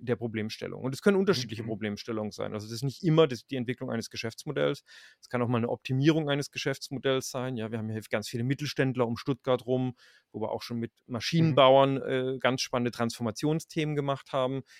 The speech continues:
Speaker 1: Wir haben schon Geschäftsmodellthemen gemacht. Aber wir machen eben auch ganz konkrete, äh,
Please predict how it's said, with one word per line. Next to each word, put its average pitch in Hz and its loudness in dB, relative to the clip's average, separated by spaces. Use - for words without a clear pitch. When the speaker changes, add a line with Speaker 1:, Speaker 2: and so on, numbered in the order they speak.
Speaker 1:
Wir - -4
haben 117 -2
schon 123 -4
Geschäftsmodellthemen 131 0
gemacht. 123 -2
Aber 131 4
wir 127 2
machen 127 -2
eben 127 -4
auch 123 -4
ganz 120 -2
konkrete, 123 -2
äh, 123 -2